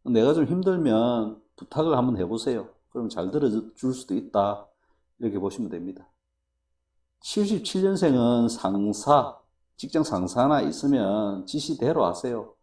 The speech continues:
그게 법규를 위반하거나 불합리하지 않다면 지시대로 하시고 개기지 마시라고요. 설사 내가 약간 좀 합리적이라고 느껴지더라도 따라 하시라고요. 그냥. 안 그러면 내일로,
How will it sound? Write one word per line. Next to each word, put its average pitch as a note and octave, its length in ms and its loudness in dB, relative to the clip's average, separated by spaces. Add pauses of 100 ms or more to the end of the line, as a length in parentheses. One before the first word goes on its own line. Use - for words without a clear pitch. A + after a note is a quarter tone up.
(540)
그게 A2 800 8
법규를 B2+ 500 4
위반하거나 G2+ 1000 0
불합리하지 A#2+ 640 2
않다면 G2+ 640 -2
지시대로 A2+ 420 -2
하시고 A2+ 640 -4 (320)
개기지 C3 360 0
마시라고요. F2+ 760 -8 (1700)
설사 A#2 380 -4
내가 F#2+ 320 2
약간 F#2+ 280 0
좀 G2 120 0
합리적이라고 G#2 840 2 (480)
느껴지더라도 G#2 1120 0
따라 A2 280 -6
하시라고요. C#3+ 500 -10
그냥. G2 280 -18 (140)
안 F2+ 160 -10
그러면 A2+ 360 0
내일로, A2 540 4